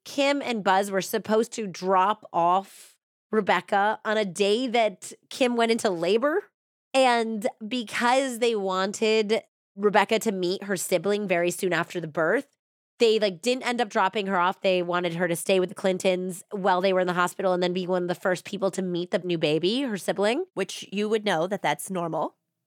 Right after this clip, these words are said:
Speaker 1: Totally normal. And instead of getting a baby present for them, the day after Brianna's birth, they were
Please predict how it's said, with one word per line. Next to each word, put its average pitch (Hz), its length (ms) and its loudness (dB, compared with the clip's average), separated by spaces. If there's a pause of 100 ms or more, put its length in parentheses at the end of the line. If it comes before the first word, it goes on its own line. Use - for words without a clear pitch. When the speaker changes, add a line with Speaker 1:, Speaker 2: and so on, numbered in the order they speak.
(120)
Speaker 1:
Totally 349 360 2
normal. 339 600 0 (120)
And 247 580 0 (280)
instead 320 420 0
of 339 200 -2
getting 240 320 0
a 214 40 -2
baby 247 360 0
present 190 420 0
for 190 100 0
them, 175 360 0
the 190 60 -2
day 214 200 2
after 214 260 0
Brianna's 185 400 0
birth, 175 600 0 (440)
they 208 600 2
were 175 760 0